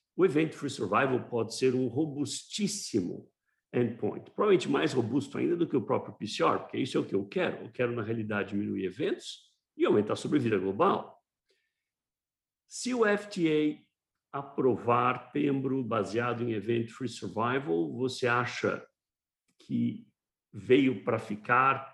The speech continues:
pra todo mundo com triplo negativo, que durma lá, durma, durma foi um estudo pequeno. Isso não vai levar à aprovação de nada. O pembro é um estudo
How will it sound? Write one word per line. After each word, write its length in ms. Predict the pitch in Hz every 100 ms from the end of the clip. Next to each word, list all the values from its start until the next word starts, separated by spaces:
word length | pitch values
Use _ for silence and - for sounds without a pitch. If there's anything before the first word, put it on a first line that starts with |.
| _
pra 160 | - 110
todo 360 | - 131 107
mundo 360 | 95 107 156 160
com 140 | -
triplo 300 | 147 156 -
negativo, 580 | 143 139 127 - 147 143
que 100 | -
durma 320 | - 190 190
lá, 300 | 180 160 147
durma, 260 | 165 165 160 151
durma 320 | 143 180 185 196
foi 140 | -
um 20 |
estudo 320 | 143 - 110
pequeno. 400 | 107 147 - 82 - _ _ _ -
Isso 80 |
não 140 | - 135
vai 180 | 120 135
levar 260 | 117 98
à 20 |
aprovação 600 | 101 - 110 104 - 104
de 140 | 104 101
nada. 500 | 98 98 110 143 - - _ _ -
O 80 |
pembro 260 | 110 117 120
é 20 |
um 20 | 143
estudo 580 | - 135 123 104 87